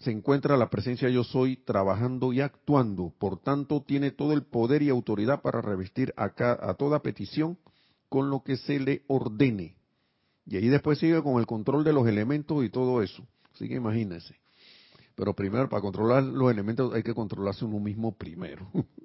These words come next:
No puede controlar otra cosa si uno no se controla. Así que, hermanos y hermanas, pues, gracias por su bendición. Feliz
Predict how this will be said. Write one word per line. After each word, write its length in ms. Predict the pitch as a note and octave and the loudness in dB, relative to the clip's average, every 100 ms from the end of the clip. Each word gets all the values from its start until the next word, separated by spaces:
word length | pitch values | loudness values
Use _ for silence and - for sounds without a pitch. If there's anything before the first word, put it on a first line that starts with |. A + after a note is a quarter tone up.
| - _ _ _ - | -20 _ _ _ -12
No 160 | G#2+ | -8
puede 220 | G2 A#2 A2+ | 0 0 0
controlar 540 | G#2+ G2 G2 G#2 A2 | -6 -6 -2 0 0
otra 180 | A2 G#2+ | -2 -4
cosa 240 | A2 A2 | -4 -4
si 60 | G2 | -4
uno 160 | G2 | -6
no 160 | G#2 G2+ | -8 -8
se 120 | A#2 | -8
controla. 560 | F#2+ E2+ - E2+ D#2 - _ - - - - - - | -10 -12 -12 -12 -12 -16 _ -20 -20 -20 -20 -20 -6
Así 120 | - | 2
que, 80 | A#2+ | 4
hermanos 300 | B2+ D3 D#3 | 6 6 6
y 40 | C3+ | 6
hermanas, 420 | B2 D3 D3+ C#3+ | 4 2 2 0
pues, 360 | - - - - _ - | -6 -20 -20 -20 _ 0
gracias 440 | C3 D3+ D3 D3 | 2 4 4 2
por 160 | - A2+ | 2 -4
su 140 | - | -2
bendición. 460 | A2+ A2 A2 D3+ D3 | -2 0 -2 -2 -2
Feliz 320 | - A#2+ C3+ | 0 0 -2